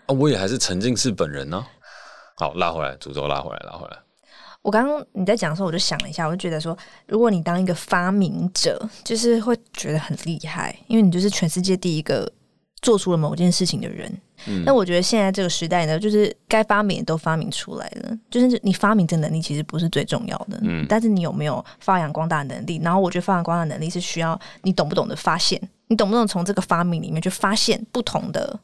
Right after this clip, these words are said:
Speaker 2: 视角，然后你就把它发扬光大。然后我觉得这是一个蛮重要的能力，对很多工作来说。我原本一开始看到这个题目的时候，我觉得，哎，可是我会觉得我没有那个能力可以当发明者，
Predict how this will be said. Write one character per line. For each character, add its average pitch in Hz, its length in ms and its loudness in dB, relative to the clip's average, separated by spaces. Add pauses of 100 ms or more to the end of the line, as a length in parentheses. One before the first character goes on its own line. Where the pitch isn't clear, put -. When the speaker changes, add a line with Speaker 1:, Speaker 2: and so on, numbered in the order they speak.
(240)
Speaker 2:
视 - 260 0
角， - 240 -6 (200)
然 147 120 -2
后 165 60 2
你 165 40 0
就 180 100 0
把 185 160 -8
它 139 180 -8
发 - 240 -2
扬 139 140 -8
光 135 180 -12
大。 - 100 -14 (720)
然 180 100 0
后 185 40 4
我 190 40 4
觉 190 40 2
得 202 40 2
这 233 80 2
是 233 120 2
一 214 40 4
个 196 120 0
蛮 156 200 -2
重 175 160 2
要 156 80 0
的 147 100 -4
能 120 240 -8
力， 156 220 -8 (540)
对 214 180 4
很 165 200 -2
多 165 440 4 (380)
工 196 180 2
作 202 140 4
来 - 80 0
说。 185 280 -4 (500)
我 233 100 6
原 277 100 6
本 359 180 4
一 269 60 -2
开 269 140 4
始 202 160 2
看 247 160 2
到 240 60 6
这 233 80 6
个 - 20 6
题 185 100 -2
目 202 100 4
的 190 60 4
时 196 60 4
候， 180 60 4
我 165 80 0
觉 175 120 2
得， 160 100 2
哎， 330 160 4
可 - 120 0
是 277 180 2 (280)
我 196 60 6
会 240 80 6
觉 240 100 0
得 185 100 2
我 160 80 2
没 170 120 4
有 185 100 4
那 190 80 4
个 190 100 4
能 156 200 2
力 180 100 4
可 - 100 -2
以 147 60 2
当 147 120 2
发 147 200 2
明 151 180 -2
者， - 200 -4